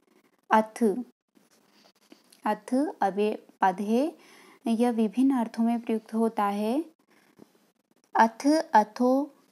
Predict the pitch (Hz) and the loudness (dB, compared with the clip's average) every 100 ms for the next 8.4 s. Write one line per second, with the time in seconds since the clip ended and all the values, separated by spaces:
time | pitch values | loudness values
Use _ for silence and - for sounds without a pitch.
0 | _ _ - 240 226 226 - 226 226 254 | _ _ -4 0 0 0 0 2 2 -2
1 | - 240 208 208 208 208 233 226 196 262 | -2 4 4 4 0 2 2 0 -2 -2
2 | 277 254 240 226 220 - 214 202 196 190 | 2 4 4 2 -2 -2 -4 -4 -6 -6
3 | 196 190 208 254 - - - - 202 233 | -4 -4 -4 -6 -10 -20 -14 -6 -2 0
4 | - 233 240 233 226 247 254 226 196 190 | 4 4 2 2 4 4 2 0 -4 2
5 | 226 247 277 - - _ - 226 233 - | 4 4 2 -8 -20 _ 0 2 2 4
6 | 269 277 233 202 208 - 240 233 233 247 | 4 4 6 6 4 2 2 4 4 2
7 | 226 208 220 254 247 - 202 208 196 - | 2 0 0 -2 -2 -2 -4 -6 -8 -4
8 | 196 196 196 226 | -2 -2 -4 -6